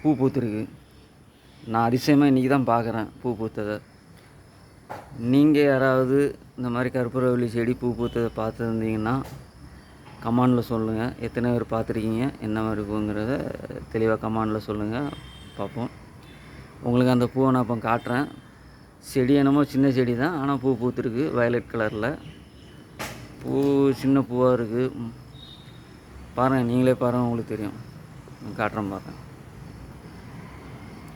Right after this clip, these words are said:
இந்தா இருக்கு, இந்தா இருக்கு பாருங்க, இந்த பூ தான். அழகா இருக்கு, மொட்டு வச்சிருக்கு. ஒரு பூ இப்போ தான் விரிஞ்சிருக்கு, மொட்டு நிறையா இருக்கு. பார்க்குறீங்களா? ஆ, கற்பூரவள்ளி செடி.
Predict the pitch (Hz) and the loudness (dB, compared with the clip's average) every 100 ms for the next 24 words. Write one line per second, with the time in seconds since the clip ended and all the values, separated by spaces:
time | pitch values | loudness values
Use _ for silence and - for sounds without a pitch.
0 | - - - - 107 101 - - - 120 | -18 -18 -18 -6 -4 -4 -8 -12 0 6
1 | 123 110 113 107 98 110 113 113 110 107 | 6 4 2 0 -2 0 2 2 2 0
2 | - - - - - - - - - - | -4 -20 -20 -20 -18 -18 -18 -18 -18 -18
3 | - - - - - - - - - 123 | -18 -16 -16 -16 -16 -16 -16 -12 2 6
4 | 143 139 120 120 123 - - 131 - - | 8 8 4 2 0 -2 -8 -16 -20 -20
5 | - - - - 123 110 143 131 135 117 | -20 -20 -16 -4 -2 0 4 4 2 0
6 | 110 117 113 - - - 117 113 127 113 | 2 0 -2 -6 -16 -6 -2 0 2 2
7 | 117 120 117 117 117 104 110 113 113 117 | 4 4 4 4 2 0 0 0 2 4
8 | 127 117 117 110 101 107 - - - - | 4 6 4 4 2 -4 -6 -16 -18 -20
9 | - - - - - - - - - - | -20 -20 -20 -20 -20 -20 -18 -18 -16 -16
10 | - - - - 113 117 113 110 110 110 | -16 -18 -18 -14 -6 0 2 2 2 0
11 | 104 - - 117 120 113 110 113 110 101 | -4 -12 -4 -2 2 0 2 2 0 -2
12 | 101 104 | -6 -6